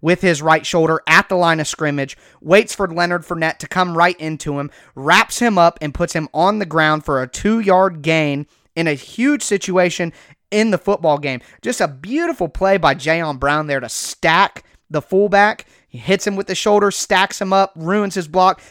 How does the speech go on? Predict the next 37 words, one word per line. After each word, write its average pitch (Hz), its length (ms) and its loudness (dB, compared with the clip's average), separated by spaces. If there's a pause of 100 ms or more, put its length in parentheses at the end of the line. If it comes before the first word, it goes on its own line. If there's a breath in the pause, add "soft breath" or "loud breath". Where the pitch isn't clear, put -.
(140 soft breath)
and 175 140 -4
then 175 80 -2
gets 190 240 -4
to 202 120 -2
the 160 100 -2
ball 151 220 4
carry. 135 360 -4 (180)
I, 135 60 -8 (160)
I 233 100 4
don't 214 140 2
know 175 140 4
what 151 440 4
else 160 300 0
more 160 160 -2
you 151 120 -8
could - 200 -10
ask 147 260 0
from 151 160 -8
a 123 80 -6
linebacker, 165 680 0 (120)
period, 233 480 -2 (240 loud breath)
let 185 200 4
alone 175 220 0
a 151 60 -2
linebacker 151 540 0
of 127 100 -8
Jayon 139 380 0
Brown's 127 320 -4
size. 120 340 -6
That 190 220 2
is 131 100 -6
such - 640 0 (320 soft breath)
an 151 100 -2
impressive 147 800 -2 (220)
play 127 420 -2 (220 soft breath)
from 139 240 -4
the, 131 160 -6